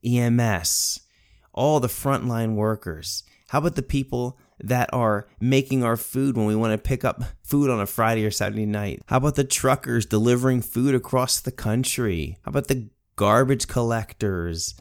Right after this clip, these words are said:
and the plumbers and electricians that are doing emergency work on homes?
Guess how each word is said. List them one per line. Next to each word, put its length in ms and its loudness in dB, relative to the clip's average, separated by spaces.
and 240 -2
the 60 -2
plumbers 560 0
and 100 -2
electricians 720 -2
that 100 -4
are 80 0
doing 560 -2
emergency 640 0
work 360 -2
on 160 -2
homes? 680 -2